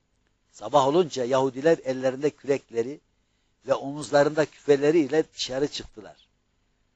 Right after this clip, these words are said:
Resulullah'ı karşılarında görünce, "Muhammed ve ordusu." dediler. Nebi Aleyhisselam şöyle seslendi. "Allahu Ekber, haribet Hayber. Allah en büyük, artık Hayber harap oldu.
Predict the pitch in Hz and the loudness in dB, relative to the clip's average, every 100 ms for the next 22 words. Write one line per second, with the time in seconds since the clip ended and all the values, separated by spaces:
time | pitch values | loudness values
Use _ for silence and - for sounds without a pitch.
0 | _ - 110 - 131 139 147 135 131 139 | _ -16 -14 -6 2 2 2 0 -2 -2
1 | 135 139 131 131 131 120 98 - _ - | -4 0 0 0 -2 -6 -12 -14 _ -2
2 | 156 196 185 208 - 190 180 156 139 151 | 4 4 4 2 4 4 4 2 -6 -8
3 | 117 95 _ _ _ _ _ _ _ _ | -8 -10 _ _ _ _ _ _ _ _
4 | _ _ _ _ _ _ _ _ _ _ | _ _ _ _ _ _ _ _ _ _
5 | _ _ _ _ _ _ _ 95 120 120 | _ _ _ _ _ _ _ -12 -6 -4
6 | 110 - 139 143 _ _ _ _ _ _ | -6 -6 -6 -6 _ _ _ _ _ _
7 | _ _ _ - 139 123 92 90 82 - | _ _ _ 0 0 0 -6 -16 -20 -20
8 | 78 _ _ _ _ _ _ _ - 127 | _ _ _ _ _ _ _ _ -14 -2
9 | 143 170 180 160 165 185 - 139 120 - | 8 12 12 10 8 6 4 0 0 -4
10 | _ _ - 151 151 151 147 - 139 131 | _ _ 0 4 4 4 0 0 0 2
11 | 139 95 _ _ _ _ _ _ _ - | 0 -2 _ _ _ _ _ _ _ 0
12 | 147 185 180 196 170 160 123 _ _ - | 4 8 8 6 6 4 2 _ _ -4
13 | 147 147 165 - 151 143 156 127 151 165 | -2 -2 -6 2 4 4 2 2 4 8
14 | 165 139 123 110 | 8 4 -2 -6